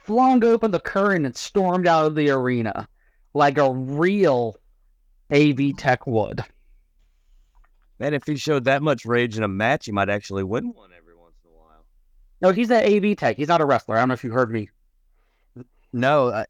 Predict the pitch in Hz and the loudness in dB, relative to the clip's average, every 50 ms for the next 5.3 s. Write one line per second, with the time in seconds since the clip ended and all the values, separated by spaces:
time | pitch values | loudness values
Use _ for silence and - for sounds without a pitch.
0 | _ - 117 131 151 151 - 170 156 135 139 139 131 123 120 113 107 - - - | _ 0 0 2 2 0 -2 -4 -6 -6 -4 -4 -2 -2 -2 -2 -4 -6 -8 -16
1 | - - 120 120 120 117 107 98 101 - 98 107 - - 117 98 107 101 95 107 | -8 -6 -4 -2 -2 -2 -4 -4 -6 -6 -6 -8 -6 -6 -8 -4 -4 -2 0 0
2 | 104 104 101 98 98 - - - 104 98 95 95 92 92 - 107 98 98 95 - | 0 0 0 -2 -4 -6 -4 -4 -2 0 2 0 0 0 -2 -2 -2 -2 -2 -4
3 | - 95 90 87 87 90 - - - - _ - - - - _ - _ - - | -6 -10 -10 -8 -10 -10 -12 -14 -20 -20 _ -20 -20 -20 -20 _ -20 _ -16 -4
4 | 104 120 120 - - 143 123 123 - - 139 117 107 110 110 104 98 95 95 101 | 0 0 0 0 0 -2 -4 -4 -2 -2 -2 0 0 0 -2 -2 -2 -4 -4 -4
5 | 104 101 90 85 - | -4 -6 -6 -8 -12